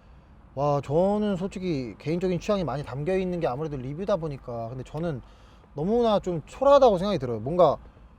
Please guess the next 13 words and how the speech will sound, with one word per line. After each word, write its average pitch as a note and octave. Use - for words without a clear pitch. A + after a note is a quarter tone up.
이 A3
내비게이션도 G3+
조금 G#3
투박해 C4
보이고요. C#3
고급스러움이 B3
전혀 E3
없어요. C3+
플라스틱으로 B3
그냥 D#3
껍데기 A#3
씌워놓은 G#3
내비게이션. D3+